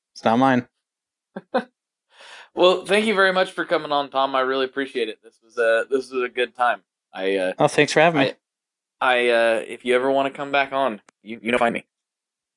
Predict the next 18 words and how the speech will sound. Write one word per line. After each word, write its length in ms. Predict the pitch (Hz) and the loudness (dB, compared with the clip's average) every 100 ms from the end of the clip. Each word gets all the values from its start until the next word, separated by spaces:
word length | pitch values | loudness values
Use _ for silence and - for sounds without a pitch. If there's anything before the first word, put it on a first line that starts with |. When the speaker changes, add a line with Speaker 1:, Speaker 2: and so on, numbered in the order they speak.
| _ _ _ _ _ _ _ - | _ _ _ _ _ _ _ -2
Speaker 1:
Yeah, 180 | 131 160 | 4 4
definitely. 300 | 170 160 131 | 4 4 2
I 120 | 127 | 2
mean, 240 | 123 127 - | 0 -6 -12
round 360 | 117 117 131 123 | -2 2 2 0
two, 280 | 147 147 143 | 0 2 0
you 120 | 120 123 | 0 2
know, 240 | 131 131 | 2 0
I've 240 | 113 123 131 | 0 0 2
got 320 | 135 135 - | 2 2 -2
tons 320 | - 127 135 131 | -2 0 2 0
of, 100 | - | 0
I 40 | |
got 160 | 131 120 | 2 2
stories 340 | - 131 131 | 2 2 2
for 120 | - 127 | 2 2
years, 340 | 123 120 113 | 4 2 2
man. 240 | 120 120 | 0 0